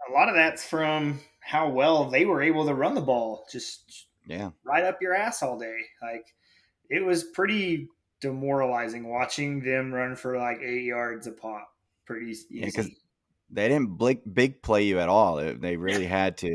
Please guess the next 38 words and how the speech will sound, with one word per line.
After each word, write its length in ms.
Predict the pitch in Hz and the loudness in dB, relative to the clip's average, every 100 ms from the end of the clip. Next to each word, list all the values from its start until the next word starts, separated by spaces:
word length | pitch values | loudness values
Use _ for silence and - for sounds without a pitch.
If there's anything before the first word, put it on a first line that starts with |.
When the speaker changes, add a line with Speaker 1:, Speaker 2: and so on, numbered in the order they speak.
| 78 | 2
Speaker 1:
They 100 | 233 | 2
didn't 80 | 359 | 2
need 160 | 427 | -2
to. 280 | - 349 - | 4 2 4
Speaker 2:
just 320 | 92 87 82 | -4 -6 -10
grind, 600 | 78 90 92 107 92 73 - | -2 2 4 4 0 -4 -6
and 400 | 92 92 82 - - | -4 -2 -4 -8 -8
it'd 260 | 82 82 92 | -6 -4 -2
be 120 | 98 | -4
third 280 | - 104 95 | 0 -2 0
and 100 | 95 | 2
eight, 300 | 104 107 - 78 | 4 4 2 -4
they'd 240 | 98 80 73 | -4 -4 -10
hand 280 | 90 98 98 | -4 -2 0
the 40 | |
ball 260 | 80 92 92 | 2 4 4
off, 260 | 73 73 - | 0 -6 -6
get 160 | 82 | -4
eight 180 | 87 85 | -2 -2
yards. 460 | 82 87 78 - - | -2 -4 -6 -12 -12
It's 260 | 85 80 - | -8 -8 -6
just, 260 | 87 - | -8 -6
it 80 | 87 | -6
was 160 | 87 80 | -6 -2
Speaker 1:
Chapin 360 | 170 175 226 | -2 0 2
didn't 200 | 202 214 | 4 4
need 180 | 165 190 | 4 2
to 100 | 170 | 8
do 120 | 160 | 10
anything. 300 | 165 143 143 | 10 6 -2
Those 180 | 135 147 | -2 -2
receivers 380 | 147 170 202 170 | -2 -2 0 2
didn't 240 | 160 143 | 2 0
need 180 | 135 165 | 0 -2
to 60 | 147 | -2
do 180 | 131 127 | -2 -2
anything. 500 | 123 117 123 117 117 | -4 -8 -12 -12 -14
Like, 260 | 110 107 | -14 -16